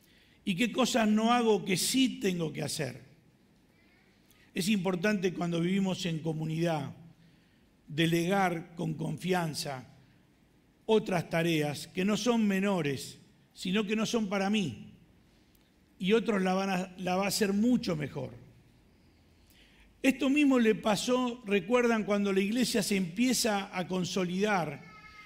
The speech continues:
y estaban los apóstoles, los que estaban con Jesús,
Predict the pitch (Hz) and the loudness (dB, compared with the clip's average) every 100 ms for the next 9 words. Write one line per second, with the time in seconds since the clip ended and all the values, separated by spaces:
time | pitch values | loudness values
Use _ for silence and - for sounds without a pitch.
0 | - 196 185 254 254 233 233 226 220 247 | -2 0 2 2 4 4 4 2 0 2
1 | 277 240 202 165 143 165 190 185 196 - | 2 2 0 0 0 -2 -4 -2 -4 0
2 | 269 269 240 - 226 208 226 202 311 277 | 2 4 2 2 2 2 -2 0 0 0
3 | 175 - - | 0 -6 -14